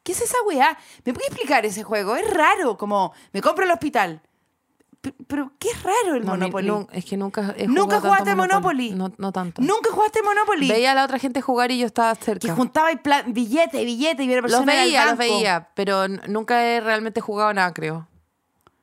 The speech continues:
Speaker 1: ¿Nunca jugaste nada?
Speaker 2: Nunca he
Speaker 1: ¿Un juego
Speaker 2: jugado
Speaker 1: de
Speaker 2: nada.
Speaker 1: mesa?
Speaker 2: No.
Speaker 1: Ju-, ¿no ju-, no jugáis carioca en las, en las
Speaker 2: Es que,
Speaker 1: vacaciones?
Speaker 2: es que lo que me pasa, Elisa, es que prefiero conversar y tomar piscola.
Speaker 1: ¿Con quién conversáis, Paloma?
Speaker 2: Puta, con Jorge.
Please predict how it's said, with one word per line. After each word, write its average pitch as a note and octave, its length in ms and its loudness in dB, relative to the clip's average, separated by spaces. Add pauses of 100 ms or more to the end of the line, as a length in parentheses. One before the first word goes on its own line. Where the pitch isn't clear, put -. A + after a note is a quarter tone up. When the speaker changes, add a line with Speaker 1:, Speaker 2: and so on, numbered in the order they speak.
(300)
Speaker 1:
¿Nunca F#3+ 180 -6
jugaste A3+ 360 -4
nada? A#3 380 -6
Speaker 2:
Nunca G#3+ 240 -4
he - 20 2
Speaker 1:
¿Un F3 60 -2
juego B3 160 4
Speaker 2:
jugado B3 160 4
Speaker 1:
de G#3+ 80 0
Speaker 2:
nada. G3+ 80 4
Speaker 1:
mesa? A#3 320 -4
Speaker 2:
No. G#3+ 360 -4 (460)
Speaker 1:
Ju-, - 120 -2
¿no C#4 120 2
ju-, C#4 160 -2
no C#4 140 2
jugáis B3+ 280 0
carioca G#3 360 0
en G#3+ 80 -2
las, G#3+ 100 -4 (120)
en A3 120 -4
las A3 140 -2
Speaker 2:
Es A3 60 4
que, - 0 - (180)
Speaker 1:
vacaciones? C4 240 0
Speaker 2:
es A3 120 0
que A#3 120 -4
lo A3+ 120 0
que A3 120 -2
me A3+ 100 -2
pasa, B3+ 300 -2
Elisa, B3+ 300 -2
es A#3+ 60 -4
que A#3+ 140 -4
prefiero A3 320 -4
conversar A3+ 720 0
y G#3+ 220 -2
tomar G3+ 260 -6
piscola. G#3 460 -6 (340)
Speaker 1:
¿Con - 140 -12
quién - 180 -8
conversáis, C4+ 420 -4
Paloma? F#3+ 360 -12 (360)
Speaker 2:
Puta, G#3+ 440 -4
con A3 520 -4 (120)
Jorge. F#3+ 560 -2